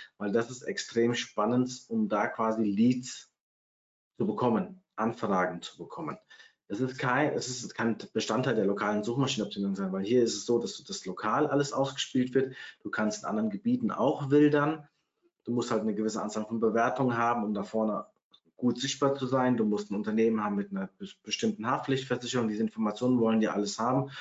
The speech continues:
Und ein ganz großer Faktor ist der Google-Käuferschutz. Das bedeutet, bis zu fünfzehnhundert Euro erstattet Google eurem Kunden, wenn ihr mit eurer Dienstleistung nicht die gewünschte Qualität an den Tag legt und derjenige, der dann diese Dienstleistung in Anspruch genommen hat,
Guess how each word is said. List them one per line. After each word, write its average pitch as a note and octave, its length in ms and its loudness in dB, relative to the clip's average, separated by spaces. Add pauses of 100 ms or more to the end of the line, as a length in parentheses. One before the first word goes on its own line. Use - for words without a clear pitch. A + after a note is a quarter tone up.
(260)
Und A2+ 100 2
ein A2 60 2
ganz A#2 260 0
großer A#2 240 4
Faktor A2+ 380 0
ist G#2 80 -2
der G#2 100 -4
Google-Käuferschutz. A2 920 0
Das - 100 -16
bedeutet, C3 460 0 (340)
bis C#3 160 2
zu C#3 100 -2
fünfzehnhundert A#2+ 640 0
Euro B2+ 280 4
erstattet B2+ 800 -2
Google D3 580 6
eurem A#2+ 460 2
Kunden, C#3+ 460 2
wenn A2 180 0
ihr C3 160 4
mit B2 120 4
eurer A2 220 0
Dienstleistung A#2+ 800 -2
nicht - 480 -2 (600)
die A#2 100 2
gewünschte A#2+ 480 2
Qualität A2 480 2
an G2+ 100 -4
den G2 60 -8
Tag A2+ 260 -2
legt B2 160 0
und G#2+ 120 -4
derjenige, G#2 420 2
der G2+ 100 0
dann G2 160 2
diese F#2+ 220 -6
Dienstleistung G#2+ 480 -4
in - 60 -8
Anspruch - 260 -10
genommen G2 260 -2
hat, - 180 -6